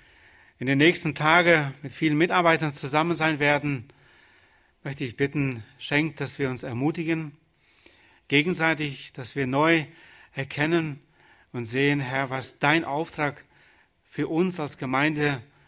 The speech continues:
auch hier vor Ort ist, dass wir ihn erkennen und ihn dann auch ausführen, dir zur Ehre. Gebrauche du uns als deine Zeugen, als deine Nachfolger, dir zur Ehre.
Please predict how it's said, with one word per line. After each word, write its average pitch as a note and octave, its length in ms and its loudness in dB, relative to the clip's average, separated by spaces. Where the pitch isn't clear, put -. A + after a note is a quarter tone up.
auch A2+ 100 -16
hier C#3+ 160 -4
vor C3 140 -6
Ort C3+ 200 -8
ist, C#3+ 400 -12
dass - 280 -10
wir C3+ 160 -2
ihn D#3+ 200 -2
erkennen D3+ 540 -4
und C3+ 260 -8
ihn C3 360 -6
dann B2+ 200 -8
auch B2+ 240 -14
ausführen, B2 680 -8
dir A#2 160 -8
zur - 220 -14
Ehre. G#2 380 -14
Gebrauche D3 440 0
du A2+ 160 -4
uns G2+ 320 -8
als A2 140 -10
deine B2+ 260 -6
Zeugen, A#2 500 -8
als A2 120 -14
deine A#2 220 -10
Nachfolger, G#2+ 680 -14
dir C3 180 -4
zur C3+ 160 -12
Ehre. G#2+ 340 -14